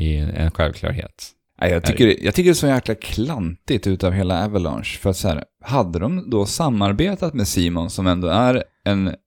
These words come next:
Speaker 2: etablerad konstnär världen över just nu?
Speaker 1: Ja.
Speaker 2: För att det här rollspelet har också lanserats på engelska. Det finns ju engelsk översatt och, eh, har slagit liksom stort.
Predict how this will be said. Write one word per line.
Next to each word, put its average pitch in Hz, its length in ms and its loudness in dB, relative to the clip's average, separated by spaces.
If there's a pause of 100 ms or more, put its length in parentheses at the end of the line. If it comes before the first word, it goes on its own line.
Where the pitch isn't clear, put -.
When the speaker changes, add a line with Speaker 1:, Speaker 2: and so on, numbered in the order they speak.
(320)
Speaker 2:
etablerad 120 720 2
konstnär 107 580 0 (240)
världen 107 360 4
över 143 280 2
just 71 240 -4
nu? - 80 -10 (680)
Speaker 1:
Ja. 85 220 -4 (280)
Speaker 2:
För 123 80 10
att - 60 8
det 120 80 6
här 143 460 4
rollspelet 110 500 2
har 98 80 2
också 113 180 -4
lanserats 113 600 0 (120)
på 104 140 4
engelska. 123 400 -2 (140)
Det 101 80 -6
finns 113 280 0
ju 101 380 -2
engelsk 101 520 -2
översatt - 680 0
och, - 380 -6
eh, 73 180 -6 (1080)
har 113 120 0
slagit 98 380 0
liksom 101 300 -4
stort. - 480 -4